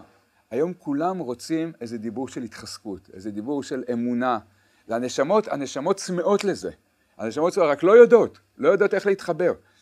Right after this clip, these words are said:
הדיסק אחד יכול לשנות את כל החיים של הבן אדם.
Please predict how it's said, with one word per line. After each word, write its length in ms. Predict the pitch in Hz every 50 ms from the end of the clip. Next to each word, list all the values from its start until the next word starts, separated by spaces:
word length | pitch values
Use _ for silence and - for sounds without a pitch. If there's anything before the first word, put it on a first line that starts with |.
| _ _ _ _ _ -
הדיסק 1120 | 98 104 107 110 104 95 95 98 _ _ _ _ _ _ - 110 107 196 220 208 - - 185
אחד 360 | 165 - 190 196 196 175 170 139
יכול 240 | 135 120 170 175 175
לשנות 340 | 165 - - - 107 -
את 60 | 143 -
כל 160 | - 151 151
החיים 240 | 143 - 143 131 127
של 180 | - 143 120
הבן 200 | 120 113 110 110
אדם. 260 | 110 101 107 101 90